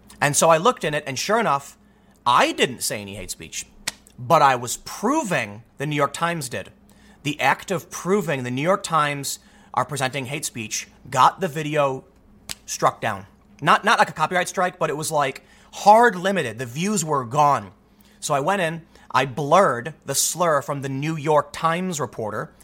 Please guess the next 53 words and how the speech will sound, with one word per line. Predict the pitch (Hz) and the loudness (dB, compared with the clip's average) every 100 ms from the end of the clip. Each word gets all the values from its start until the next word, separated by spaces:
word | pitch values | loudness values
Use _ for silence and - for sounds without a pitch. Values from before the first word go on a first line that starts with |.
| _ - - _ - | _ -20 -20 _ -2
and | 147 | -2
it | - | -2
came | 147 123 | -4 -4
back. | 104 - - _ - | -4 -6 -12 _ -6
Uh, | 151 175 | -2 -2
it | |
came | 170 240 | 0 2
back | 220 208 160 | 2 0 4
after, | 170 165 151 131 | 4 4 -2 -4
like, | 127 131 | -4 -4
later | 147 147 | -4 -4
in | |
the | 131 | -2
day, | 131 123 | -2 0
after | 127 127 131 | 0 -2 -4
I | |
made | 123 | -8
this | 113 | -8
video, | 156 143 | -4 -2
I | |
explained, | 123 - 139 127 117 | -4 -4 -6 -4 -6
I, | - | -4
I | 110 | -6
blurred | 113 156 - | -2 -4 -4
it, | - | -8
I | 117 | -4
blurred | 175 156 | -2 -4
it. | - _ _ _ _ _ - - | -6 _ _ _ _ _ -20 -8
They | 127 | -4
made | 139 | -2
me | |
realize | 127 156 117 98 - - _ - - _ _ _ _ | 0 0 -2 -4 -8 -8 _ -20 -20 _ _ _ _
this | 156 190 | 0 2
is | 247 | 2
a | |
cult, | - 190 - _ _ _ _ _ _ - - | 0 0 -2 _ _ _ _ _ _ -8 0
and | 156 | 2
it's | 151 | 2
infecting | 135 190 196 160 | 0 0 0 -2
everything. | 139 147 143 110 82 - _ _ _ _ | -2 -4 -8 -10 -12 -20 _ _ _ _
So | - 170 156 143 | 0 6 6 6
I | 151 | 4
don't | 233 | 4
even | 269 190 | 2 0
know | 160 | 0
if | 139 | 0
it's | - | -4
safe | 165 160 | -6 -4
to | |
have | 139 | -6
a | 123 | -6
second | 151 123 | -8 -8
channel. | - 160 85 | -4 -4 -6